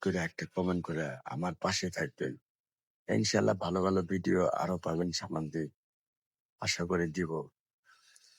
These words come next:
তাহলে আজকে বারে এই পর্যন্তই। আপনার করে কাজ করে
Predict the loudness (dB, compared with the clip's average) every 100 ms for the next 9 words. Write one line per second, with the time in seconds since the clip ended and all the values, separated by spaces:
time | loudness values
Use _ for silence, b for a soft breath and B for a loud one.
0 | b b b b b b b b b _
1 | _ -4 4 6 6 4 0 -2 -2 0
2 | 2 4 6 8 6 4 -4 _ _ _
3 | _ _ _ _ _ _ 2 2 4 2
4 | 4 2 4 4 4 0 -6 _ _ _
5 | _ _ -4 -4 _ -6 -2 -2 -2 -8
6 | -4 -2 0